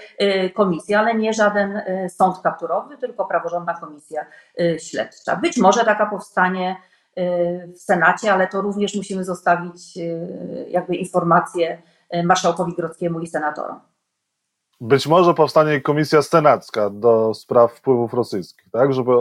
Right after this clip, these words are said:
Speaker 2: odkłamywać to, co się będzie działo na tej komisji weryfikacyjnej.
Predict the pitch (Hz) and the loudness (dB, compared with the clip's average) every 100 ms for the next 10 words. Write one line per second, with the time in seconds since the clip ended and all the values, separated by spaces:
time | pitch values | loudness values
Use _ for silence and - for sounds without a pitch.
0 | 120 - 131 - 147 139 156 139 123 113 | 2 -2 -10 -2 2 4 2 4 4 4
1 | - - 123 123 120 - 120 123 117 117 | -2 2 6 6 4 -2 -6 -6 -4 -4
2 | 113 110 117 113 117 113 117 110 - 107 | -2 2 2 2 -2 -4 -4 -6 -6 -6
3 | 104 _ 107 - 85 76 | -6 _ -8 -8 -14 -20